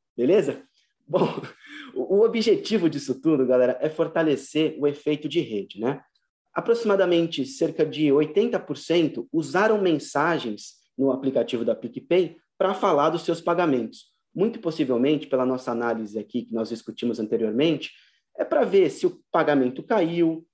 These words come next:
se a transação foi de fato efetivada, mas como a gente não tem acesso aos números, aos dados aqui,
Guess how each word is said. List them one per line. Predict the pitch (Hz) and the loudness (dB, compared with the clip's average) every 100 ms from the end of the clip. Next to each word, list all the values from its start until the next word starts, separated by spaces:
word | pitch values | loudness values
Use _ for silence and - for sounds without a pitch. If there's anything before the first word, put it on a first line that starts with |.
| _ | _
se | - | -4
a | 165 | -2
transação | 156 147 135 135 135 120 | 0 -2 0 -2 -2 -4
foi | - 117 | -4 -6
de | 117 | -6
fato | - - | -8 -6
efetivada, | 127 143 175 170 156 151 147 151 - | -4 0 0 2 2 2 0 -6 -10
mas | 220 | -6
como | - 131 | 0 2
a | |
gente | 127 131 | 2 -2
não | |
tem | 127 123 | 0 0
acesso | 117 120 117 - | 0 0 0 2
aos | 120 117 | 2 2
números, | 131 143 117 110 127 | 2 2 2 0 0
aos | 147 - | 0 0
dados | 113 107 120 | -4 -4 -4
aqui, | 156 160 220 - | -2 0 0 0